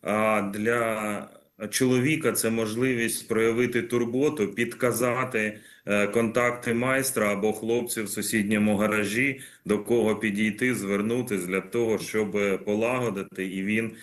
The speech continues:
як буде у нього там, е, вільна хвилинка, може подзвонити, про це домовитися. Це і є,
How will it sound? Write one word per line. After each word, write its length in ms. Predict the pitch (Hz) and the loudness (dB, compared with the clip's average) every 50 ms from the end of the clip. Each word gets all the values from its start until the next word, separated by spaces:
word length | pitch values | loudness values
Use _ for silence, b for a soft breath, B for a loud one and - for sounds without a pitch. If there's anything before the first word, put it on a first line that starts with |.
| B B B B | B B B B
як 260 | - 98 107 104 98 101 | -2 -2 0 0 0 0
буде 220 | 110 110 101 107 | -2 0 0 0
у 80 | 107 104 | 0 2
нього 400 | 104 107 107 104 98 101 101 95 | 2 2 2 2 0 0 -2 -2
там, 340 | - 98 95 95 95 95 | -4 -4 -4 -4 -4 -4
е, 320 | 92 92 92 92 92 92 92 | -4 -4 -4 -4 -4 -4 -2
вільна 380 | 95 113 107 101 107 107 107 104 | -2 -2 -2 0 0 0 0 0
хвилинка, 580 | - - 107 110 110 117 123 127 123 120 101 | -2 -2 -2 0 0 0 0 0 -2 -2 -2
може 260 | 95 101 101 95 98 95 | -2 -2 -2 -4 -4 -4
подзвонити, 680 | - 107 101 92 98 101 104 110 113 117 117 107 92 | -4 -4 -4 -2 -2 -2 0 0 0 -2 -2 -4 -4
про 160 | 87 95 92 | -4 -4 -6
це 200 | - - 104 101 | -2 0 0 0
домовитися. 800 | 87 98 95 104 107 107 101 92 87 87 - - - - 87 82 | 0 2 2 2 2 2 2 0 -2 -2 -4 -6 -8 -6 -8 -6
Це 260 | - - - 101 101 | -4 0 2 2 2
і 100 | 104 101 | 2 2
є, 320 | 95 107 120 127 123 123 | 2 2 0 0 -2 -4